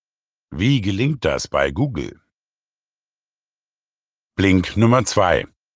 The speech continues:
Ausnahmetalente einzustellen und zu halten, ist eine große Herausforderung. Wer ein tolles Team haben möchte, muss die besten Leute einstellen.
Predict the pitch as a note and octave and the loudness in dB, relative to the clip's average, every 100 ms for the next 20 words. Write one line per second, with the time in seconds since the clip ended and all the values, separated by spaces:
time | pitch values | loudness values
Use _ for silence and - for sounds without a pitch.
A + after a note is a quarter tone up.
0 | _ _ - A#2+ D3 D3 C#3 C3 B2 A2+ | _ _ 0 2 2 2 2 2 2 2
1 | G#2 B1+ F#2 C#3+ - A2 - G#2+ A#2 B2 | 2 0 2 2 2 0 2 2 2 2
2 | G2 G#2 - - G#2+ E2 A2 D#3 - D2+ | 0 -2 -6 -2 0 2 2 0 -2 -4
3 | B1+ A1+ D#2+ G2+ A2 F#2 G2+ F#2+ G2+ G2+ | -2 -4 -4 0 2 2 2 2 2 2
4 | A#2 G#2+ - B1+ A#1 G#1+ G#1+ - _ _ | 2 2 0 0 0 -6 -8 -14 _ _
5 | _ _ _ _ _ _ _ _ _ _ | _ _ _ _ _ _ _ _ _ _
6 | _ _ _ - F#2+ A#2+ B2+ A#2+ B2+ - | _ _ _ -2 2 4 4 2 0 -2
7 | - E3+ G3 G2+ B1+ B1 C2+ D2+ - A#2+ | -2 0 2 2 0 0 0 -2 0 0
8 | G#2 - G2+ F2+ - - F#2 D#2+ F2 B1+ | 0 0 0 0 -2 -2 0 2 2 2
9 | G#1 G#1+ G1+ - G1+ G1+ G1+ | -2 -4 -6 -4 -4 -4 -12